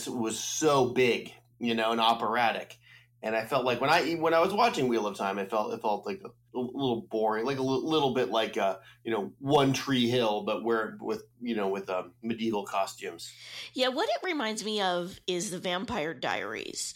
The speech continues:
Speaker 1: Yeah.
Speaker 2: which has heavy lore and heavy lifting storytelling. Like, you could not turn on season four of Vampire Diaries and know what they were even talking about, because it's so lost in its own world building ideas,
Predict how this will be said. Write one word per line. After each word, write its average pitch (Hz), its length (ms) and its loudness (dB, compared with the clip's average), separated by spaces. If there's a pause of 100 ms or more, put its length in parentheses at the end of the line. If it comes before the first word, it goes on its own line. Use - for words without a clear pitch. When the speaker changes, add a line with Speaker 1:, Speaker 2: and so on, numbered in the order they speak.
(120)
Speaker 1:
Yeah. 202 300 0
Speaker 2:
which - 440 -4
has 254 300 -2
heavy 226 420 -2
lore 190 640 -2 (360)
and 131 420 -4 (220)
heavy 226 840 -2
lifting 196 760 -4
storytelling. 180 560 -2
Like, 175 160 -6
you 247 140 -4
could 294 180 -4
not 220 300 0
turn 202 200 -6
on 170 240 -2
season 175 440 -6
four 165 480 0
of 127 120 -10
Vampire 143 380 -2
Diaries 107 400 -4
and 127 140 -8
know 143 120 -4
what 175 460 -2
they 160 120 -4
were 156 140 -6
even 135 380 -8
talking 160 480 -8
about, - 400 -6 (420)
because 165 320 -2
it's 143 200 -4
so 151 240 -2
lost 143 440 -4
in 165 120 -8
its - 180 -8
own 127 440 -8 (260)
world 180 360 -4
building 160 400 -4
ideas, 151 720 -4